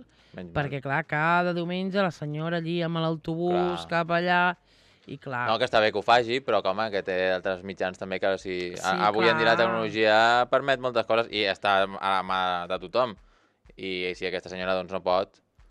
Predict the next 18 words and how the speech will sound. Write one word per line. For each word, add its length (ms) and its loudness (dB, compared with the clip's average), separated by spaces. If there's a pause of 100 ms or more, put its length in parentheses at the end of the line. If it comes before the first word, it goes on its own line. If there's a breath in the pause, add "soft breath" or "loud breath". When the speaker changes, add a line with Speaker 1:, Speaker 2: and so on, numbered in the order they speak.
(120)
Speaker 1:
que 100 -2
li 80 -2
faciliti 420 -6
algú, 300 -4
home. 220 -6
Speaker 2:
Sí, 80 -14
home, 260 -12 (220)
i 340 -12
segur 220 -10
que 100 -8
hi 20 -6
ha 60 -6
algun 340 -8
veí 260 -4
també 360 -8
que 100 -8
té 360 -8
mòbil 500 -6